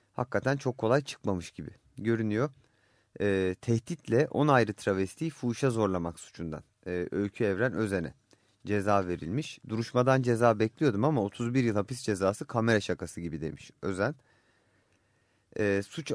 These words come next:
işlemek amacıyla örgüt kurmak, bir kimseyi fuhuşa teşvik etmek veya yaptırmak veya aracılık etmek suçlarından dava açılmış.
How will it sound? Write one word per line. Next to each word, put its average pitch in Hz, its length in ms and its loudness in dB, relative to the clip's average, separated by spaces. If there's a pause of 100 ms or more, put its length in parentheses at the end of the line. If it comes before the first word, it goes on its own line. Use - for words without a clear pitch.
(140)
işlemek 110 440 0
amacıyla 90 380 0
örgüt 107 400 -2
kurmak, 131 540 0
bir 123 180 0
kimseyi 98 380 -4
fuhuşa 98 360 -4
teşvik 101 420 -4
etmek 101 360 -2
veya 92 180 4
yaptırmak 110 640 0
veya 98 180 4
aracılık 90 440 -2
etmek 87 320 -8
suçlarından 78 540 -8
dava 113 240 2
açılmış. 135 520 -2